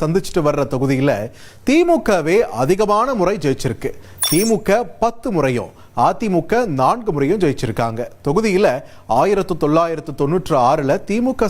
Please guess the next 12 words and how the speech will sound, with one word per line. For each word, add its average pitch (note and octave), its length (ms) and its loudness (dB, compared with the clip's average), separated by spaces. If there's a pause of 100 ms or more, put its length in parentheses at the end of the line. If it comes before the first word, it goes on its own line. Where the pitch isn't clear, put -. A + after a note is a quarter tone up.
சார்புல F3 340 0
போட்டியிட்டு E3 580 0
ஜெயிச்சு C#3 500 0 (300)
எம் F#3+ 140 2
ஆர் D#4 160 4
கே B3+ 120 0
பன்னீர்செல்வம் F3 720 0 (240)
தொடர்ச்சியா A3+ 520 0 (380)
ரெண்டாயிரத்தி G#3 540 -2
ஒண்ணு, A#3+ 340 0
ரெண்டாயிரத்தி G3 500 0
ஆறு G3 240 2